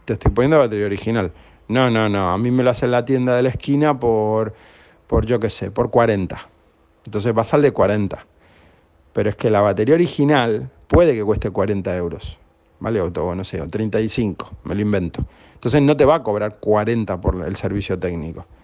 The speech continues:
te tiene que cobrar más. Y normalmente las baterías originales no valen cuarenta, valen ochenta y valen cien euros. Son bastante más caras, ¿vale?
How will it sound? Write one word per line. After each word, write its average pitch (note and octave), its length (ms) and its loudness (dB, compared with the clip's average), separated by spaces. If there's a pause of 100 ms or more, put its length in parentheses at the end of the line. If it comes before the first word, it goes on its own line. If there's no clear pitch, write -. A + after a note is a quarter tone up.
(120)
te A2+ 100 -6
tiene C3+ 180 0
que D3+ 120 2
cobrar A2+ 320 4
más. E2 320 -6 (440)
Y C#3 160 4
normalmente D#3 760 4
las A#2+ 120 0
baterías B2+ 380 2
originales D3 560 0
no C#3+ 200 2
valen B2 300 0
cuarenta, F#2 440 -4
valen A#2 260 -2
ochenta D#3+ 500 0
y D3+ 60 4
valen A#2 320 2
cien A2+ 300 0
euros. F#2+ 480 -2
Son B2 400 -2
bastante C3 580 -2
más G2 160 -4
caras, - 460 -8 (180)
¿vale? A2+ 300 0